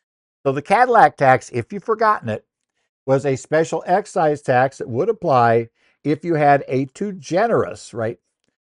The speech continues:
too generous slash too expensive medical care program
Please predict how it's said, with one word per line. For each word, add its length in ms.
too 160
generous 480
slash 360
too 200
expensive 800
medical 480
care 300
program 640